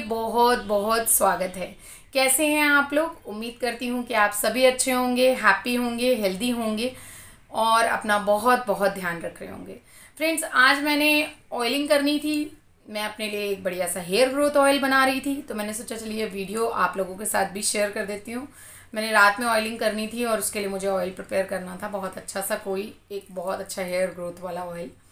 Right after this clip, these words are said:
क्योंकि समर्स आ गई हैं, हमें चेंज करना पड़ता है चीज़ों को। तो मैंने अपने लिए एक बढ़िया सा हेयर ग्रोथ ऑयल तैयार किया है। ये देखिए, इससे पहले भी मैं इसको दो बार बना चुकी हूँ और यूज़ कर चुकी हूँ।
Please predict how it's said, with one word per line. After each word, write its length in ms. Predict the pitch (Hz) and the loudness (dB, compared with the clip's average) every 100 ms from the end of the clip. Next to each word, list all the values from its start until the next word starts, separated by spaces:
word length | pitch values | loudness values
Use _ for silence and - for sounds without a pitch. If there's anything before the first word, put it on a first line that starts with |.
| - - - - | -20 -20 -18 -10
क्योंकि 180 | 269 277 | -6 -2
समर्स 440 | 240 233 277 277 | 0 4 4 6
आ 160 | 269 240 | 6 6
गई 240 | 240 240 | 2 0
हैं, 160 | 254 285 - _ - | -2 -4 -12 _ -14
हमें 200 | 226 240 | -10 -8
चेंज 260 | 247 233 247 | -4 -4 -2
करना 260 | 254 247 | 0 2
पड़ता 260 | 247 240 247 | 0 0 0
है 100 | 240 | -2
चीज़ों 320 | 233 208 214 | -4 -8 -8
को। 160 | 214 294 - - - - - | -8 -10 -12 -20 -20 -12 -4
तो 60 | |
मैंने 240 | 254 254 294 | 0 2 2
अपने 200 | 294 294 | 2 0
लिए 180 | 294 285 | 2 0
एक 100 | 220 | -2
बढ़िया 220 | 214 240 | -2 0
सा 120 | 269 | 2
हेयर 260 | 247 226 220 | 2 2 0
ग्रोथ 220 | 226 226 | -2 2
ऑयल 220 | 220 190 190 | 4 4 2
तैयार 420 | 185 175 180 196 | -4 -2 -2 -4
किया 200 | 233 240 | -6 -4
है। 280 | 240 247 240 - - - - - - | -2 -4 -6 -10 -20 -20 -20 -20 -18
ये 140 | 190 196 | -10 -10
देखिए, 420 | 202 - 233 247 | -10 -12 -10 -10
इससे 280 | 285 220 220 | -6 -4 -2
पहले 280 | 220 208 233 | 0 2 2
भी 140 | 269 | 0
मैं 120 | 269 | -2
इसको 280 | 262 - 262 | -2 -2 -4
दो 160 | 240 233 | -2 2
बार 180 | 240 233 | 4 4
बना 240 | 208 190 | 4 2
चुकी 320 | 190 - 240 247 | 0 -6 -4 -4
हूँ 240 | 254 269 | -4 -6
और 140 | - 190 | -6 -6
यूज़ 240 | 202 - | -4 -4
कर 100 | 220 | -4
चुकी 320 | 220 226 240 | -6 -8 -8
हूँ। 140 | 247 | -6